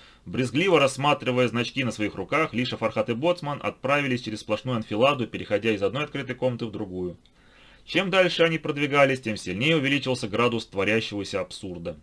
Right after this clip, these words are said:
В первых комнатах было много людей, сидящих в специально сложенных листьях, словно в креслах, и сплошь увитых вьюном. Они пребывали в каком-то непонятном сне и лишь иногда подёргивали конечностями. Всё это очень напоминало секретный подвал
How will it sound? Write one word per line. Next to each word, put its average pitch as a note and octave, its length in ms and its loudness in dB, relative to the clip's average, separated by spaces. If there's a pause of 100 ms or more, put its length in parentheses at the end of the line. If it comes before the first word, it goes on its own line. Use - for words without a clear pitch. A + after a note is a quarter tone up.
(140)
В - 40 -20
первых D#3 300 0
комнатах A#2+ 380 -4
было G#2+ 220 0
много G2+ 240 -4
людей, F#2+ 340 -4
сидящих G2+ 460 -2
в - 20 -18
специально F#2+ 420 -4
сложенных F#2+ 460 -8
листьях, A2 400 -4 (300)
словно A2+ 240 0
в - 40 -12
креслах, G2+ 480 -6 (120)
и G2+ 80 -8
сплошь C#3+ 400 -4
увитых G#2 420 -8
вьюном. F2+ 480 -6 (960)
Они G#2+ 240 -2
пребывали D#3 460 2
в D3 60 -2
каком-то B2+ 340 -2
непонятном C3 520 0
сне C3+ 380 -4
и F#2 160 -6
лишь F#2 160 -8
иногда G2 320 -4
подёргивали A2+ 540 -2
конечностями. F2 760 -10 (1000)
Всё E3+ 220 2
это F3 140 2
очень D#3+ 200 2
напоминало C#3+ 500 -2
секретный C3+ 540 -4
подвал A#2+ 460 6